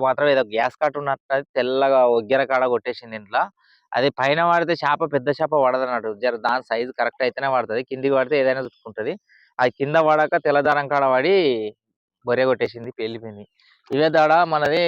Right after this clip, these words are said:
ఇవైతే ఎత్తుదాం. మరి నిన్ననైతే అది కొట్టేసింది. తన కిందికి మలుచుకొని పడుతుందా, లేకపోతే ఏదైనా పడుతుందా లేదో తెలియదు, కానీ వీటిని తీసి మాత్రం, ఆ, ఇంటికాడ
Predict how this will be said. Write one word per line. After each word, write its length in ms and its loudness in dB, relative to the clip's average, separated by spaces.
ఇవైతే 300 0
ఎత్తుదాం. 280 -4
మరి 360 -6
నిన్ననైతే 440 -2
అది 160 0
కొట్టేసింది. 560 -6
తన 140 0
కిందికి 480 -4
మలుచుకొని 420 -4
పడుతుందా, 360 -2
లేకపోతే 320 -4
ఏదైనా 220 -2
పడుతుందా 320 0
లేదో 220 -2
తెలియదు, 260 -4
కానీ 220 -4
వీటిని 240 -8
తీసి 220 -8
మాత్రం, 240 -2
ఆ, 80 -2
ఇంటికాడ 260 0